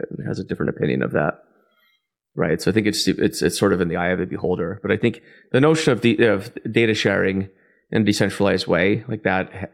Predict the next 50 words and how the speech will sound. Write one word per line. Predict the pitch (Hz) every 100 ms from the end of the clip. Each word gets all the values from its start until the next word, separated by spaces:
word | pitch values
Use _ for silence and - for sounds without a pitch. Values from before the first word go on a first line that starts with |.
| -
I | 98
think | 95 -
has | 101 90
been | 95
done | 87 92
to |
some | 90 101 113
degree. | 123 123 127
But | - -
I | 104
think | 107
according | - 95 95
to | -
her, | 95 95 95 92 - _ _ _ _ _ - -
um, | - - - - - -
perspective, | 92 - 92 92 85
maybe | 87
there's | 87 87 -
still | - -
some | - 85
work | 73 -
to | -
do | 95
on | - -
it. | - - -
But, | - - _
you | 135
know, | 127
we'll, | 175 -
we'll | 185
get | 110
there, | - 76 101 - -
I | - - _ _ _ _ _ _ _ _
think. | - 92 98 - - - -
I |
hope | - -
so. | 98 104 -
<laughs> | - - - - 147
So, | - - - - - - 160 151 _ - 151
but, | 143 160
but | 175 160
what | 175
it | 156
means, | 214 220 123
though, | 123 107
and | 110
the, | 117
the, | 117 107
the, | 120 95 127
the, | 123 107